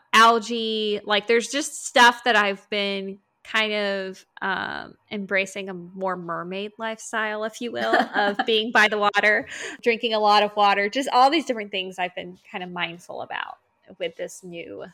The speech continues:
Speaker 1: change. So we have a lot of content, though, because of all
Speaker 2: Yes.
Speaker 1: these life events. I feel like it's a great time to bring the podcast back
Speaker 2: Mm-hmm.
Speaker 1: because we have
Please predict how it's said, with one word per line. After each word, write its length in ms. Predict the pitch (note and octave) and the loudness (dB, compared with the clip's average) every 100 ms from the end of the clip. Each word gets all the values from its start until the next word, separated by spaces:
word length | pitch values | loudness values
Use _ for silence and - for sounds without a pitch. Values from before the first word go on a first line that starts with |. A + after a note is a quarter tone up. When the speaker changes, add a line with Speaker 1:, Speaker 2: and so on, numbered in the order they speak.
| - | -8
Speaker 1:
change. 500 | F#4 E4 F3+ F3+ - _ _ - | -6 -6 -8 -16 -20 _ _ -14
So 520 | - G3 F#3 F#3+ G3 - | -4 -2 -2 -6 -12 -4
we 140 | B3 | 0
have 140 | D4 F#4 | 2 0
a 60 | |
lot 460 | D#4 B3 A#3+ B3+ C4+ | -2 0 2 4 2
of 160 | C4 | -4
content, 680 | - B3 A#3 G#3+ G3+ - - | -10 -8 -8 -8 -10 -10 -6
though, 220 | G3 - | -6 -4
because 480 | G#3+ G#3 - G#3 A3 | -6 -4 0 0 2
of 100 | A3+ G#3 | 2 2
all 220 | F#3+ G3+ G3+ | 2 2 2
Speaker 2:
Yes. 60 | |
Speaker 1:
these 420 | A3 A#3 C#4+ C4 - - A4 D4 - | 2 4 2 0 -4 -8 -10 -12 -6
life 440 | A3 A3+ G#3 A#3+ | 0 4 4 4
events. 360 | G#3+ F#3+ F3+ F#3 | -2 -2 -2 -2
I 120 | F#3 | -6
feel 180 | - G#3+ | -4 0
like 280 | G3 F#3 F3+ _ _ | 2 0 -2 _ _
it's 160 | G#3 G3+ | -8 -8
a 40 | |
great 340 | - G3+ G3+ | -2 0 0
time 220 | G3+ G#3 G3 | -2 -8 -6
to 60 | |
bring 140 | G3 F#3 | -8 -10
the 60 | |
podcast 540 | F#3 E3+ E3+ - G3+ - | -6 -6 -4 -2 -4 -2
back 280 | A3+ A3 A#3 - - _ - | 0 0 -2 -14 -20 _ -8
Speaker 2:
Mm-hmm. 120 | A3 | -6
Speaker 1:
because 500 | A3 G3+ F#3 F#3 F#3 G3 | 0 2 2 0 -6 -6
we 200 | G3 F#3+ - - | -4 -4 -10 -4
have 260 | F3 E3+ | -2 -2